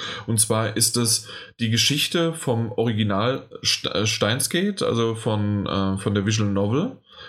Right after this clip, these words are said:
kommt für die P S vier raus, aber mit den Anime,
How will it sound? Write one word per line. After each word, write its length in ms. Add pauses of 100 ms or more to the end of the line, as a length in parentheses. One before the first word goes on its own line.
kommt 240
für 120
die 100
P 160
S 120
vier 300
raus, 540 (320)
aber 420
mit 540
den 560
Anime, 1080